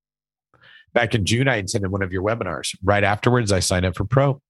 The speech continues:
In the next couple of weeks, I analyzed a bunch of deals. Eventually, I found a fourplex. I got it under contract three weeks after signing up for Pro.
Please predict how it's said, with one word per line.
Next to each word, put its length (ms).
In 80
the 60
next 260
couple 200
of 60
weeks, 220
I 60
analyzed 460
a 40
bunch 260
of 80
deals. 420
Eventually, 440
I 20
found 260
a 40
fourplex. 640
I 60
got 180
it 100
under 140
contract 500
three 80
weeks 260
after 240
signing 360
up 120
for 80
Pro. 380